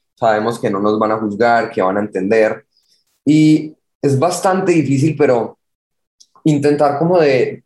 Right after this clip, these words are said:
quitar todos esos tabúes, quitar como todas esas cosas a las que ustedes como generación, eh, un poquito <laughs> más vieja está más predispuesta. Entonces, empezar desde cero y decir como, "A ver,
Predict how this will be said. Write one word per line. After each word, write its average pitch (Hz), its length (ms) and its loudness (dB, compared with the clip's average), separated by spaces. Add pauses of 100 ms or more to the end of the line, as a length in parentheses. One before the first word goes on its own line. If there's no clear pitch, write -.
(100)
quitar 135 480 -2
todos 151 220 0
esos 151 240 -4
tabúes, 120 540 0
quitar 117 320 -4
como 131 440 -4 (120)
todas 127 260 2
esas 143 200 0
cosas 139 280 0
a 135 60 0
las 110 200 0
que 104 280 0
ustedes 110 520 0
como 104 440 -4 (240)
generación, 101 880 -2 (420)
eh, 117 220 2
un 120 140 0
poquito 120 520 -2
<laughs> 131 40 -8
más 127 260 -2
vieja 127 600 0 (240)
está - 300 -2
más 123 360 -4 (120)
predispuesta. 123 720 -2
Entonces, 107 580 -2 (340)
empezar 139 460 0
desde 147 280 2
cero 139 520 0 (340)
y 117 100 -4
decir 107 280 -2
como, 107 240 -2
"A 98 40 0
ver, 98 300 -2